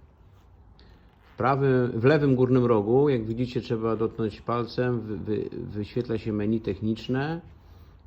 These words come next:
Przytrzymując, widzimy menu techniczne i wciskamy pierwszą ikonę od góry, pielęgnacja urządzenia.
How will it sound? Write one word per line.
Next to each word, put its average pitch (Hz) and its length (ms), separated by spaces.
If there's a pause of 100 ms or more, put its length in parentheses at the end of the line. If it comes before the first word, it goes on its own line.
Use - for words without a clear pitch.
(140)
Przytrzymując, 117 720
widzimy 113 340
menu 107 260
techniczne 135 800 (100)
i 135 340 (1600)
wciskamy 117 840 (1080)
pierwszą 123 320
ikonę 113 280
od 107 120
góry, 123 400 (120)
pielęgnacja 110 640
urządzenia. 110 720